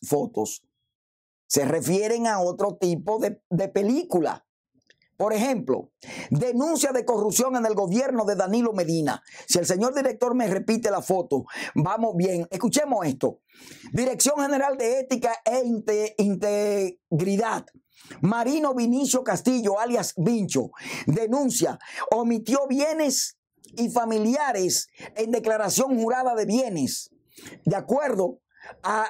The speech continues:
el informe del periódico Acento del siete de julio del dos mil tres, a Vincho Castillo no se le hizo nada, hizo lo que le dio la gana, al contrario, se le permutó, eh,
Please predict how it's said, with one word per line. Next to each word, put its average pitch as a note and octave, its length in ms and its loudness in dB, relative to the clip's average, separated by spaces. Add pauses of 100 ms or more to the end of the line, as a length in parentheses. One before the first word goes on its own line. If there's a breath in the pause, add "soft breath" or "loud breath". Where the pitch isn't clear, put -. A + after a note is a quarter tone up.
(100)
el A3+ 160 2
informe A3+ 680 0
del G#3+ 560 0
periódico A#3 480 0
Acento A3 440 0
del G3+ 140 2
siete B3+ 360 2
de G#3 100 2
julio A3+ 260 2
del G3+ 140 0
dos F#3 220 2
mil A3 180 2
tres, G3 380 0 (400 loud breath)
a C4 120 4
Vincho B3 300 2
Castillo A#3 460 0
no G#3+ 100 0
se G#3+ 140 2
le G#3 80 0
hizo G#3 240 2
nada, G#3 480 0 (380 loud breath)
hizo A#3 220 2
lo A3+ 140 0
que A3+ 80 0
le G#3+ 100 2
dio A3 140 2
la A3+ 100 0
gana, A#3+ 400 -2
al B3+ 220 0
contrario, B3 480 0
se A3+ 160 0
le A3+ 100 0
permutó, G#3+ 840 -2 (760)
eh, F#3+ 640 2